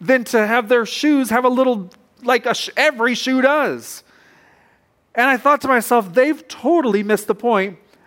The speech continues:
of what the purpose are for shoes." And as I thought about that, that's what kinda struck in my mind. I thought, "This would be a good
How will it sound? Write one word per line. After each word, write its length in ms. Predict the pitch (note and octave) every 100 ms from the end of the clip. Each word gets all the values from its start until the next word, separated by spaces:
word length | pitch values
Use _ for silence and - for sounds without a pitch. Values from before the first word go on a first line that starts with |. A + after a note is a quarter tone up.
| -
of 120 | F#3
what 100 | G#3
the 100 | -
purpose 460 | - G#3+ G#3 E3+
are 340 | D3+ C3+ C#3 D3+ - _ _ _ _ _
for 160 | - G#3+
shoes." 720 | - C#4+ B3+ B2 A2 - - _ _ _ _ _ _ _ -
And 120 | A#3+
as 100 | B3+
I 80 | A#3
thought 300 | - D4 E4
about 320 | G#3 F#3+ F#3+
that, 280 | G#3 A3 G3+ - _ _ _ _ _ _ _ _
that's 200 | - A#3
what 120 | C4 A3
kinda 180 | A3+
struck 320 | G3+ - B3+ B3
in 80 |
my 80 | G#3+
mind. 200 | F#3+ A#3
I 20 |
thought, 160 | G3+ G3
"This 100 | C4+
would 120 | F#4+
be 100 | D4+
a 40 | G3+
good 380 | D#3+ A#3+ A#3+